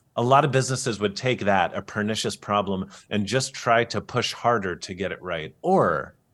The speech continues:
you could slow down, show some intention and a little bit of creativity, and find an unbelievable outcome. The solution we came up with was we'd walk over to the table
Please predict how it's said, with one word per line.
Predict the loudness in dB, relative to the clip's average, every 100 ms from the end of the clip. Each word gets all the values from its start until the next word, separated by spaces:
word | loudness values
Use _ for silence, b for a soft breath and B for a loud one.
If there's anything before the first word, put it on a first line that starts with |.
| _ _ -8
you | -4
could | -2
slow | 0 2 2
down, | 0 -2 -6 -12 _ _ _ _ _ _ -8
show | 0 2
some | 2 0
intention | 0 -2 -2 0 -2
and | -4
a | -4
little | -6 -4
bit | -6
of |
creativity, | -6 -6 -6 -8 -8 -8 -8
and | -10 -8
find | -6 -6 -8 -8
an | -8 -6
unbelievable | -6 -4 -4 -4 -6 -8
outcome. | -10 -12 -14 -16 -16 _ _ _ _ _ _ _
The | -6
solution | -2 0 0 0 2
we | 0 0
came | -2 -4 -4
up | -6 -4
with | -4 -2 2
was | 2 2 -4 B B -2
we'd | 2 2
walk | 4 6 4 4
over | 0 0 -4
to | -4 -6
the | -6
table | -4 -4 -4 -6 -8